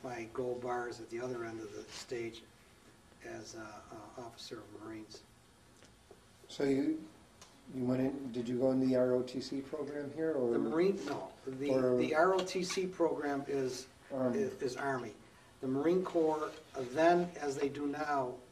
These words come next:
Speaker 1: has what is called P L C, and that stands for Pl-, Platoon Leaders Class. It's the equivalent of the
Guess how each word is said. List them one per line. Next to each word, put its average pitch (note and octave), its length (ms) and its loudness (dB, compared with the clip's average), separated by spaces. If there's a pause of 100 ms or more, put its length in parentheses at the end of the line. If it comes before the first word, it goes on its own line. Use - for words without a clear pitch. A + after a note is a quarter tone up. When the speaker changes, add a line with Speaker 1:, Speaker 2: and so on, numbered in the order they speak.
Speaker 1:
has C3+ 240 -4
what C3 140 -2
is B2+ 80 -8
called B2+ 400 -2
P D3+ 160 -6
L C#3 120 0
C, - 420 -2 (680)
and C3 180 -4
that C#3 180 0
stands C#3 320 -2
for - 140 -8
Pl-, B2+ 240 -10 (140)
Platoon C#3 520 -4
Leaders C3+ 380 0
Class. - 460 -14 (640)
It's C3 220 -6
the C3 160 -4
equivalent C3+ 640 -2
of B2+ 200 -4 (100)
the A2+ 260 -4